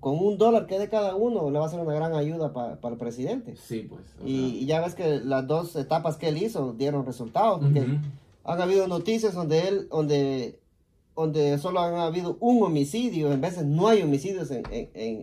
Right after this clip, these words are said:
Speaker 1: en el
Speaker 2: Wow.
Speaker 1: día. Ese, ese es un gran
Speaker 2: Ese es un
Speaker 1: avance.
Speaker 2: gran avance,
Speaker 1: Fíjate, yo, yo
Speaker 2: sinceramente.
Speaker 1: quisiera ver eso en Guatemala también.
Speaker 2: De
Speaker 1: Ya que
Speaker 2: repente.
Speaker 1: no hayan homicidios,
Speaker 2: Sí.
Speaker 1: ni un solo homicidio en un
Speaker 2: Imagínate.
Speaker 1: día, sí.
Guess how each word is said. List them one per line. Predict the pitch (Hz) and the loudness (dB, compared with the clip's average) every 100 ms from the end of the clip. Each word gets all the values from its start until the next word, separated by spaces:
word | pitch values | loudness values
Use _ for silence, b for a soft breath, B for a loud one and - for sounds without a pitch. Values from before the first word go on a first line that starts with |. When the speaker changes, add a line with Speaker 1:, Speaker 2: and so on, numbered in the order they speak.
| 92 | -8
Speaker 1:
en | |
el | 113 | -8
Speaker 2:
Wow. | 110 101 | -8 -6
Speaker 1:
día. | 196 233 127 | -4 -2 -2
Ese, | 156 160 | -4 -6
ese | 202 | -6
es | 349 | -4
un | 208 131 | -2 -2
gran | 135 170 170 | 0 0 0
Speaker 2:
Ese | |
es | 139 | 0
un | 131 | 0
Speaker 1:
avance. | 226 226 120 | 0 2 0
Speaker 2:
gran | 117 127 | -2 -2
avance, | 110 104 147 135 | -4 -4 -4 -4
Speaker 1:
Fíjate, | 123 160 165 | -4 -2 2
yo, | |
yo | 220 | 2
Speaker 2:
sinceramente. | 196 226 | 2 0
Speaker 1:
quisiera | - 320 226 214 | -2 -2 -2 0
ver | |
eso | 214 190 | -2 -2
en | 170 | -6
Guatemala | 156 151 175 151 | -4 -4 -4 -4
también. | 147 277 - - _ | -4 -4 -6 -10 _
Speaker 2:
De | 120 127 | -4 -2
Speaker 1:
Ya | |
que | 139 | 0
Speaker 2:
repente. | 139 220 151 | 2 2 4
Speaker 1:
no | 175 | 4
hayan | 196 175 | 2 2
homicidios, | 151 135 175 214 170 135 | 0 0 0 0 0 -4
Speaker 2:
Sí. | - | -6
Speaker 1:
ni | 139 170 | -2 2
un | 226 | 4
solo | 202 208 175 | 4 0 0
homicidio | 151 143 190 156 | -2 -2 -2 -2
en | |
un | 120 | -2
Speaker 2:
Imagínate. | 123 127 143 160 | -2 -2 -2 -2
Speaker 1:
día, | 143 | -4
sí. | 147 127 | -4 -6